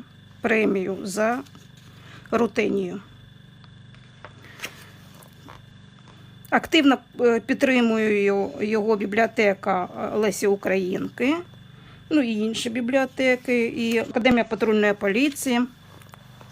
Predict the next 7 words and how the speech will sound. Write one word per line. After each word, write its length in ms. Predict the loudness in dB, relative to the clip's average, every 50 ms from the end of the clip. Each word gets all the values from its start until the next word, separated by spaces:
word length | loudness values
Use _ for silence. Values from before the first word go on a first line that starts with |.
| -20 -20 -20 -20 -20 -20 -20 -20 -20 -20 -20 -10 -8 -8 -8 -8 -12 -12 -14 -18 -20 -20 -6 -4
Так. 180 | -4 -4 -4 -8 -12 -14 -18 -18 -18 -18 -18 -18 -16 -6 -2
Е, 280 | -2 0 0 0 -2
ще 240 | -2 2 6 6 6
дуже 280 | 6 4 2 4 4 6
важливо, 680 | 6 4 2 4 2 4 4 4 4 4 2 0 0
що, 600 | 0 -2 -2 -4 -2 2 4 4 4 4 4 2 2
е, 40 | 2